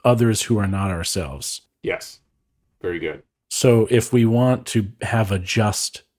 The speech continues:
Speaker 1: character, for example, that doesn't mean we're someone who follows the letter of any specific law or the, a whole book of laws. It's that we know in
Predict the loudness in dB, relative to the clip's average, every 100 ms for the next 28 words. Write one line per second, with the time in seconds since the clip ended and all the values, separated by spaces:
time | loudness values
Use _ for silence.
0 | _ -2 2 4 2 0 -8 -8 -12 -2
1 | 0 0 -2 -6 -6 -12 -10 0 0 2
2 | 0 0 -2 0 2 4 4 2 0 -2
3 | 0 0 2 2 0 -2 0 2 2 0
4 | -4 -2 0 2 2 0 -2 -2 -4 -2
5 | -2 0 0 0 -2 -2 -2 -4 -4 -2
6 | -2 -4 -4 -2 0 0 -2 -4 -4 -4
7 | -6 -10 -12 -10 2 2 4 2 4 4
8 | 6 2 2 -10 -12 -12 -10 -12 -6 -4
9 | 2 2 2 2 4 4 4 6 4 4
10 | 2 -2 -4